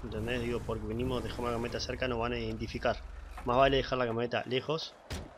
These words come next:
Y vamos caminando como ciudadanos, como buenos ciudadanos. Más allá de que rompimos un cono de esos ahí. Dale vos, pelotudos, vengan.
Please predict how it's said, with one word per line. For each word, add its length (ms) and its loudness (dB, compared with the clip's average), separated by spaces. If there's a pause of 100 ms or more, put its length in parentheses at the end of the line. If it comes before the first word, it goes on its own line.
(500)
Y 80 0
vamos 260 2
caminando 640 -2
como 460 -6
ciudadanos, 760 -2 (680)
como 260 2
buenos 360 4
ciudadanos. 1200 2
Más 180 -6
allá 180 -4
de 60 -2
que 80 -6
rompimos 480 -6
un 80 -8
cono 320 -4
de 80 -2
esos 220 -8
ahí. 240 -6 (500)
Dale 220 6
vos, 160 8
pelotudos, 420 2
vengan. 320 -2